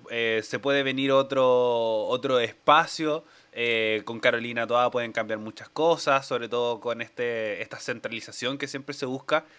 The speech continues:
de no irse mucho al extremo si, con el fin de buscar gobernar para todos. Ya, eh, no llama la atención cuáles son los otros dos más populares, lo que siempre hemos destacado acá, que es Mario Marcel y Camila Vallejo, eh, sobre todo un poco con la confianza que entrega Mario Marcel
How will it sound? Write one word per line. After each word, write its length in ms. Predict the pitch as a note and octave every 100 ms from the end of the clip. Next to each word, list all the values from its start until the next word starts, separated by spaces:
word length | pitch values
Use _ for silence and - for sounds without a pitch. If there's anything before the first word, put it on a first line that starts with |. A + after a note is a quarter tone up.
| _
de 260 | F#2+ G2 A#2
no 180 | B2 C3
irse 460 | C3 C3+ C#3 C#3
mucho 380 | B2+ B2+ C3+ C#3+
al 100 | B2+
extremo 420 | B2 - C3 C#3+
si, 300 | C#3+ C3 B2 G#2+ _ _
con 140 | - A2+
el 80 | A2
fin 280 | - C3
de 120 | B2+ B2+
buscar 440 | A#2+ - - B2+
gobernar 360 | B2+ A#2 G#2+ G#2+
para 200 | - G#2
todos. 180 | D3 G#2 _ _ B2+
Ya, 220 | G#2+ B2+ A2
eh, 260 | A2+ G#2+ G#2
no 160 | A#2+ C3+
llama 280 | C#3 D3
la 60 | B2+
atención 760 | B2+ A#2+ - C3+ C#3 B2+ A#2+ A2
cuáles 240 | C3+ B2+
son 120 | -
los 80 | B2
otros 160 | A#2 A2+
dos 100 | A2+
más 100 | G#2+
populares, 440 | G#2 A2 F3 G#3
lo 120 | C3
que 80 | G#2+
siempre 260 | - A2+ A#2
hemos 140 | G#2+
destacado 380 | G#2 - F#2+ G2+
acá, 220 | G2+ C3+ - - _ -
que 320 | A2 A2 A2
es 140 | G#2+
Mario 200 | A#2 A2+
Marcel 320 | G#2 G2+ B2+
y 40 | A2+
Camila 300 | G2+ G2+ F#2+
Vallejo, 420 | G#2+ G#3 - A#3 _ _ _ _ _
eh, 220 | - B2
sobre 280 | B2+ C3 A#2+
todo 200 | C3+ D3
un 100 | C#3
poco 240 | C#3+ C#3+
con 100 | C#3
la 80 | B2
confianza 380 | A#2 A2+ C3+ C#3
que 40 |
entrega 240 | B2+ B2+ B2+
Mario 200 | C3 C3
Marcel 460 | A#2+ - C#3 E3+